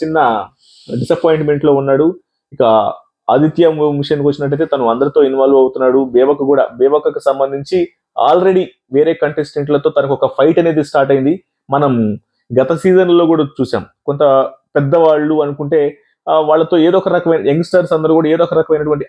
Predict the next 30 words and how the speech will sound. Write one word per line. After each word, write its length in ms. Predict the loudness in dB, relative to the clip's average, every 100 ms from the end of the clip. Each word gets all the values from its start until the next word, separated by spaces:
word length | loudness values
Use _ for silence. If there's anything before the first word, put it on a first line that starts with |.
| 0
ఆర్గ్యుమెంట్స్ 520 | 0 0 -2 -2 -2
అనేవి 240 | 0 0
స్టార్ట్ 300 | 0 0 2
అవుతూ 220 | 0 2
ఉంటాయి 240 | -2 0 0
కాబట్టి 360 | 0 -2 -6 _
ఆ 80 | 0
రకమైనటువంటి 540 | 0 0 -2 -2 -8 -4
ఆర్గ్యుమెంట్స్ 500 | -2 0 0 -2 -2
కూడా 140 | -2 -2
స్టార్ట్ 300 | 0 -2 0
అయినట్టు 180 | -2 -2
అనిపించింది. 580 | -4 -8 -8 -2 -2 -4 _ -4
But 80 | -4 -4 _ _ _ _ 0
overall-గా 320 | 2 2 2
అయితే 160 | 0
మాత్రం 380 | 0 0 -2 -4 -6
కొంతమంది 420 | -4 -2 -2 -4
అత్యుత్సాహంగా 540 | -6 -4 -2 -2 -2 0
కనిపించారు, 480 | -2 -2 -2 0 0
కొంతమంది 400 | 0 0 -2 -2
follow 360 | 0 0 2
the 100 | 0
flow 220 | 0 2
లాగా 120 | 2 0
కనిపించారు, 480 | -2 -4 -2 -2
కొంతమంది 380 | -2 -4 -6 -2
అయితే 140 | 0 0
మాత్రం 400 | 0 0 -2 -6 _ _ -2
ఏదో 420 | 2 2 0 -4